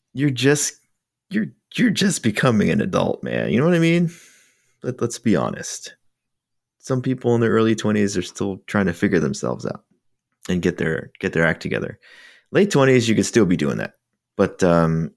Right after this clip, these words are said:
that's kind of the time when, you know, if you're following a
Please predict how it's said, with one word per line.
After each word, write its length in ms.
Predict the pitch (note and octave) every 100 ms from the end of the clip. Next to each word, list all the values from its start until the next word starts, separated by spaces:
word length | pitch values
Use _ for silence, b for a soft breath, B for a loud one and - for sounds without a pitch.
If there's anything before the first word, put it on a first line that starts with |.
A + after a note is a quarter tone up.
| _
that's 180 | G#2 F#2+
kind 240 | - C3+
of 80 | B2
the 80 | G#2+
time 540 | - G#2+ G#2+ G#2+ A2 -
when, 580 | G#2 F#2+ F#2+ F#2 F2+ - _ b b b b b -
you 80 | G#2
know, 180 | E2+
if 140 | F2 E2
you're 100 | E2+
following 420 | G2 F2 F2 D#2+
a 120 | D#2